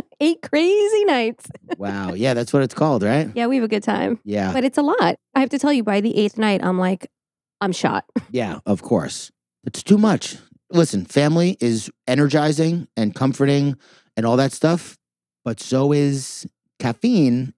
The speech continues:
Speaker 2: And if you have too much caffeine, you know how that goes.
Speaker 1: I know how it goes for you.
Speaker 2: <laughs>
Speaker 1: Caffeine psychosis. <laughs>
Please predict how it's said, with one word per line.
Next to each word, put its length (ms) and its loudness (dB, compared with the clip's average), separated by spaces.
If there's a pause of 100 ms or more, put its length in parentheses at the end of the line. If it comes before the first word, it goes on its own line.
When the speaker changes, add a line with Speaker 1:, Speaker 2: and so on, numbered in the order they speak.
Speaker 2:
And 100 -2
if 140 -4
you 60 0
have 200 0
too 140 0
much 200 -2
caffeine, 720 0 (680)
you 100 0
know 120 2
how 120 0
that 200 -2
goes. 500 -6
Speaker 1:
I 60 -8
know 60 -4
how 100 -2
it 80 -4
goes 180 0
for 120 -6
you. 320 4 (240)
Speaker 2:
<laughs> 240 -8
Speaker 1:
Caffeine 340 -2
psychosis. 800 0
<laughs> 40 -20